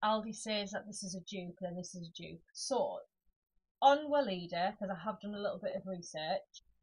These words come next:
so it says it nourishes dry skin, it provides instant moisture, it leaves the skin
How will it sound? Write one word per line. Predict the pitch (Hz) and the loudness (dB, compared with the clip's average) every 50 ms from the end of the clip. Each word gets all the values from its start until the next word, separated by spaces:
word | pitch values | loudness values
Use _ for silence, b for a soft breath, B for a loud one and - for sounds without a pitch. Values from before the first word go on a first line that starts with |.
| - - | -12 -8
so | - - 254 | -4 0 0
it | 240 - - - | 0 0 -2 -6
says | - - 247 208 180 180 180 185 196 - - - | -4 0 2 4 6 6 6 4 2 -2 -6 -4
it | - 202 - - | -4 -4 -2 0
nourishes | 226 220 233 254 254 269 285 285 285 - 285 269 269 262 254 - - 208 | 0 2 2 4 6 6 6 4 4 2 2 4 4 2 0 -4 -8 -8
dry | - - 208 196 190 190 | -4 2 2 4 4 4
skin, | 185 - - - - - - 240 - - | 2 0 -6 -6 -4 -4 -4 -6 -6 -6
it | - 240 - | -8 -8 -8
provides | - 240 196 233 214 208 202 202 - _ - | -8 -6 0 2 2 2 2 0 -4 _ -8
instant | 233 240 240 - - 294 269 196 | -8 -6 -6 -6 -2 -4 -2 0
moisture, | 196 190 185 180 - - - - 160 160 - | 0 -2 -2 -2 -4 -8 -6 -4 -4 -2 -2
it | 220 - 226 | -2 -2 0
leaves | 220 214 233 247 254 254 - | 0 2 2 2 2 0 -2
the | 269 285 | -6 -6
skin | - - - - 240 214 196 196 | -6 -8 -6 -4 -4 -2 -2 -4